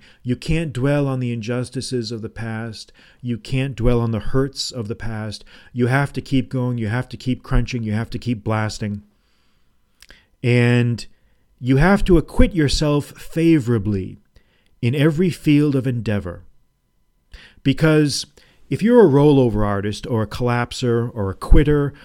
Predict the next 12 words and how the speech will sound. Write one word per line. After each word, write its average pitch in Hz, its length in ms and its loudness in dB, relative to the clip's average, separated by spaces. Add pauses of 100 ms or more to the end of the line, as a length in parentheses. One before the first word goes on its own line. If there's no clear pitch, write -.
or 107 160 -4
a 101 60 0
give-up 127 400 0
artist 120 420 0
or 104 80 -2
a 101 60 -2
chicken 120 320 -4
shit, 113 320 -6 (200)
people - 280 4
are - 40 4
gonna 143 200 2
know. 107 380 -4